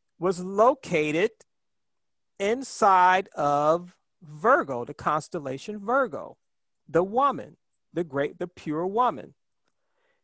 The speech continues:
And it was inside her womb area. It went, it went inside Virgo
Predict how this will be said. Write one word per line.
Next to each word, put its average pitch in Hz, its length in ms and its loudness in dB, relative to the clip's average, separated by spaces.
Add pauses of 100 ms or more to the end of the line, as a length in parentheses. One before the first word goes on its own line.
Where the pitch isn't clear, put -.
(200)
And 180 180 2
it 226 80 6
was 202 180 -2
inside 240 600 2
her 214 180 2
womb 220 600 -2
area. 131 580 -6 (540)
It 156 140 0
went, 294 340 -2
it 202 120 6
went 277 220 -2
inside 226 680 2
Virgo 175 880 2